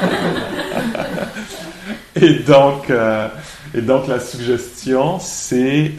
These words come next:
euh, puis mo-, puis je me souviens, c'est la première fois que j'ai fait la méditation, la, la première soirée, même la première fois, je suis à-, quand je suis allé, la première fois que j'ai pratiqué, c'était dans une retraite, là. Puis dès le départ, ça m'a étonné,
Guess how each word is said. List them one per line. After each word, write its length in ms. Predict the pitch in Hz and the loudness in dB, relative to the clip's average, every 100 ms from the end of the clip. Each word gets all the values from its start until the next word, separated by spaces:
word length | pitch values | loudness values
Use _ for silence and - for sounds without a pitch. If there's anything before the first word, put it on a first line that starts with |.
| 117 | -6
euh, 100 | 107 | -6
puis 160 | - 123 | -6 -4
mo-, 240 | 123 135 151 - | -4 -4 -8 -14
puis 120 | - | -10
je 100 | 113 | -6
me 60 | 113 | -4
souviens, 240 | 120 139 | -2 -2
c'est 120 | 143 139 | 0 0
la 60 | |
première 340 | - 131 123 120 | 2 2 2 2
fois 120 | 143 | -2
que 60 | |
j'ai 120 | 127 113 | -2 -2
fait 140 | 127 | 2
la 100 | 120 | 2
méditation, 520 | 110 107 - 107 135 | 2 -2 -2 -2 0
la, 100 | 113 - - | -2 -4 -10
la 80 | 101 - 269 220 - | -10 -10 -10 -12 -14
première 540 | - 127 131 131 127 | -6 -2 2 2 0
soirée, 540 | - 127 120 113 123 | -4 2 4 4 2
même 240 | 123 117 120 | -2 -2 -4
la 60 | |
première 320 | 98 - 110 107 | -6 -6 -6 -6
fois, 220 | - 120 | -4 -6
je 80 | 117 | -4
suis 120 | 107 | -4
à-, 180 | 98 - - - - - - - - - | -4 -6 -12 -20 -20 -20 -20 -20 -20 -12
quand 120 | 101 | -10
je 80 | 101 | -8
suis 200 | - - | -6 -4
allé, 280 | - 107 107 | -4 -2 -2
la 80 | 107 | -2
première 260 | 98 107 107 | -2 -2 -2
fois 100 | 117 | -4
que 60 | |
j'ai 60 | 107 | -4
pratiqué, 380 | 107 98 - 110 | -6 -8 -6 -10
c'était 220 | - 95 | -6 -8
dans 220 | 98 107 | -4 -4
une 160 | 104 104 | -4 -4
retraite, 440 | 98 - - - | -6 -8 -12 -10
là. 100 | 67 - - - - - - | -10 -10 -16 -20 -20 -20 -20
Puis 340 | - 104 98 - _ _ - 104 | -20 -14 -14 -14 _ _ -20 -2
dès 180 | 107 139 | 4 4
le 80 | 120 | 4
départ, 480 | 117 117 123 127 | 0 0 2 0
ça 100 | 120 | -2
m'a 120 | 104 107 | -4 -4
étonné, 580 | 110 120 107 117 131 | -4 -4 -2 -2 -4